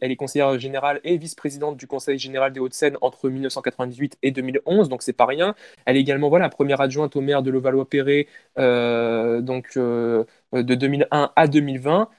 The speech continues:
C'est aussi une personnalité d'envergure nationale. On l'a vu quand même partout ces dernières années, avec ses démêlés, euh, avec la justice.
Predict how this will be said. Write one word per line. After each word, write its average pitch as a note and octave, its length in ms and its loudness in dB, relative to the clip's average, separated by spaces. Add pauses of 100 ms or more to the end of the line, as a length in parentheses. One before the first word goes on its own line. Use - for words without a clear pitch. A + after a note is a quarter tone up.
(220)
C'est - 140 2
aussi D#3+ 340 2
une E3+ 120 0
personnalité C#3+ 500 -2
d'envergure C3 460 0
nationale. D#3+ 580 2
On B2+ 80 -2
l'a C3 180 2
vu C3 140 -8
quand C#3 120 -2
même A#2+ 180 -6
partout F3 440 2
ces D3+ 140 -6
dernières B2 380 -4
années, C#3+ 360 -4 (240)
avec C3 240 -2
ses - 160 -8
démêlés, C3+ 520 0
euh, A#2+ 160 0
avec A#2 200 -4
la A#2 80 2
justice. B2 540 -2